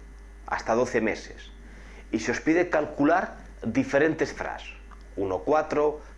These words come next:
tres seis, lo que sea. A partir de ahí, una vez que calculáis los fras, eh, que se os piden, hay un pequeño ejercicio de cobertura. Una empresa va a pedir prestado dentro de un plazo y se pide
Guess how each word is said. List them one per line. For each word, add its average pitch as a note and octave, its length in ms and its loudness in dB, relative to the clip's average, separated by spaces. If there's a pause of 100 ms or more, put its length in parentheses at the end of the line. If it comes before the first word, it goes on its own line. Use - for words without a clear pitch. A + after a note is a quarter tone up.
tres F2+ 180 0
seis, C#3 420 2
lo G#2+ 200 4
que A2 80 -2
sea. D#2 360 0 (840)
A - 120 -2
partir C3+ 280 2
de C#3 100 6
ahí, G3 380 4
una A2+ 160 4
vez A#2 100 2
que A#2+ 80 4
calculáis A#2 380 2
los G#2 140 2
fras, - 360 0 (520)
eh, F2 500 0
que - 80 -6
se - 100 -2
os - 80 -2
piden, F3+ 480 2 (920)
hay A2+ 120 4
un A#2 120 2
pequeño D3+ 300 4
ejercicio D3+ 380 2
de C3 100 6
cobertura. G2 600 2 (580)
Una F#2+ 160 0
empresa C#3+ 540 0 (460)
va F2+ 80 2
a - 20 -8
pedir G2+ 240 0
prestado D3 480 2
dentro G#2 260 2
de G2+ 60 4
un G2 120 0
plazo D#2 340 -2 (540)
y - 100 -6
se A#2 120 0
pide D3 400 4